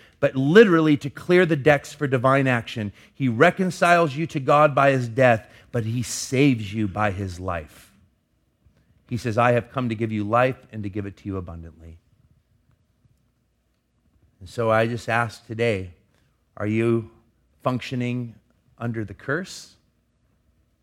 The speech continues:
Living out the Christian life without relationship with Jesus?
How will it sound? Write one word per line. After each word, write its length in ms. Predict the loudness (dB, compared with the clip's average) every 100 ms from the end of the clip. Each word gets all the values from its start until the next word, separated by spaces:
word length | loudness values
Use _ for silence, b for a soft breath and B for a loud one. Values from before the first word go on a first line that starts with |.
| _ _ _ _ _ _ _ _ -4
Living 360 | -2 0 0
out 140 | 0 -2
the 60 |
Christian 440 | -6 -6 -6 -8 -2
life 260 | -2 -2
without 360 | -2 0 0 -2
relationship 600 | -6 -6 -6 -12 -12 -12
with 100 | -14
Jesus? 560 | -10 -10 -10 -16 -20